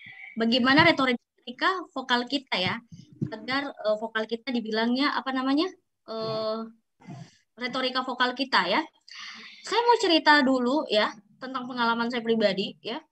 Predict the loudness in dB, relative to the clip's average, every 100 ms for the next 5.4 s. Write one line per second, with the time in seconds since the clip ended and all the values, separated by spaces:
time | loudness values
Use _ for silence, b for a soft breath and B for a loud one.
0 | _ _ _ -20 -6 -2 -2 0 0 0
1 | 0 0 0 0 -4 -4 0 2 2 2
2 | 2 2 0 -2 -6 _ _ _ _ _
3 | _ -12 -8 -6 -4 -2 -2 -4 -6 -4
4 | -4 -6 _ _ _ _ _ _ -16 -14
5 | -14 -16 -6 0